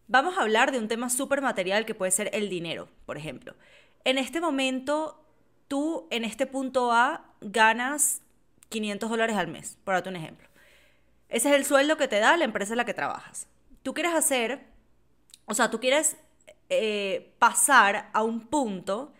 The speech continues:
que sería el punto C, que es el punto donde tú ganas veinte mil dólares al mes. Entonces tú tendrías que hacer un salto cuántico, tienes que pasar de punto A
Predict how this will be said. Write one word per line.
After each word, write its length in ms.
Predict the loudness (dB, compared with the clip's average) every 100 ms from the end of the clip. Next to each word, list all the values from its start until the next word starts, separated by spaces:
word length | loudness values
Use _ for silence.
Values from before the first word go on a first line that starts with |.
| -20 -20 _
que 100 | 0
sería 300 | 0 0 -2
el 120 | -2
punto 360 | -4 -2 -2 0
C, 400 | 0 0 0 -4 -16 -20 -20 _ _ _ _ _
que 320 | 2 4 4
es 160 | 2 -2
el 140 | -2 -4
punto 280 | -4 -2 -2
donde 220 | -2 -4
tú 100 | 0
ganas 600 | 2 2 0 -2 -2 -2 _ _ _ _ _ _ _ _ _
veinte 400 | -2 -2 0 -2
mil 440 | 0 0 0 -4 -10
dólares 420 | -2 2 2 2
al 120 | 0 -2
mes. 460 | -6 -4 -2 -2 -6 -20 -20 _ -20 -6
Entonces 320 | -2 -2 -2
tú 80 | -4
tendrías 280 | -2 -2 -2
que 60 |
hacer 180 | -4 -4
un 100 | -4
salto 320 | -4 -4 -4
cuántico, 380 | -2 -4 -4 -6
tienes 200 | -6 -4
que 80 | -4
pasar 320 | -2 0 0
de 80 | -2
punto 480 | -4 -6 -2 -2 2
A 260 | 8 8 8